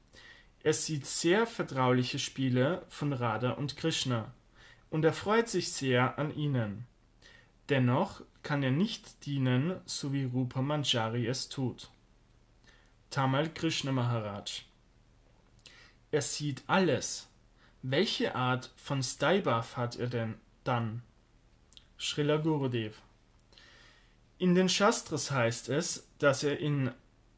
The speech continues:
Shanta Bhav situiert ist. Tamal Krishna Maharaj. Weil er neutral ist?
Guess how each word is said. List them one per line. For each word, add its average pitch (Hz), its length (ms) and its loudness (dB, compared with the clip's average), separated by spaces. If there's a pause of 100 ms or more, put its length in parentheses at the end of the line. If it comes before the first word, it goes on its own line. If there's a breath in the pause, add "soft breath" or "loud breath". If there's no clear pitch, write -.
(200)
Shanta 131 840 0
Bhav 127 500 0 (160)
situiert 135 720 -4
ist. - 480 -6 (1700 soft breath)
Tamal 147 340 4
Krishna 165 380 -2
Maharaj. 120 800 -2 (760 soft breath)
Weil 135 200 2
er 123 400 0
neutral 117 640 -2
ist? - 460 -6